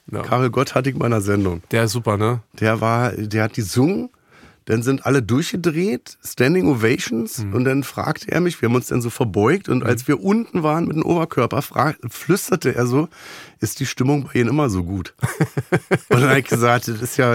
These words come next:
Speaker 2: ein bisschen auch Ihr Verdienst,
Speaker 1: Ja,
Speaker 2: ne?
Speaker 1: ein
Speaker 2: Die
Speaker 1: bisschen.
Speaker 2: klatschen jetzt, äh, glaub
Speaker 1: Ja.
Speaker 2: ich, wegen Ihnen zu
Speaker 1: Ja,
Speaker 2: hundert Prozent."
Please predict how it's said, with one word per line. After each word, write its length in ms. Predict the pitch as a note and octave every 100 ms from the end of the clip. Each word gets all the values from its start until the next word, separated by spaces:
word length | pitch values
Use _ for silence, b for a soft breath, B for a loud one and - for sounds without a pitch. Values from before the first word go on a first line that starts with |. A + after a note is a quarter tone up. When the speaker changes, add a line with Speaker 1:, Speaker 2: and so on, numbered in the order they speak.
| A2+
Speaker 2:
ein 220 | B2 A#2
bisschen 260 | A2+ A#2 B2+
auch 120 | B2+
Ihr 140 | D#3 E3+
Verdienst, 540 | C#3+ G#2+ F#2+ F2 -
Speaker 1:
Ja, 100 | A2+
Speaker 2:
ne? 160 | G#2 G#3
Speaker 1:
ein 80 |
Speaker 2:
Die 80 | B2+
Speaker 1:
bisschen. 320 | A#2+ C3 C3
Speaker 2:
klatschen 300 | A#2+ G2+ G#2
jetzt, 320 | C3+ D3+ C3 -
äh, 220 | B2+ A#2
glaub 160 | A2+ A#2
Speaker 1:
Ja. 60 |
Speaker 2:
ich, 140 | B2+ B2
wegen 180 | C3 D3
Ihnen 320 | - G#2+ F#2
zu 100 | A2
Speaker 1:
Ja, 60 | G#2+
Speaker 2:
hundert 300 | A2 G#2+ G#2+
Prozent." 420 | A#2+ - A2+ E2+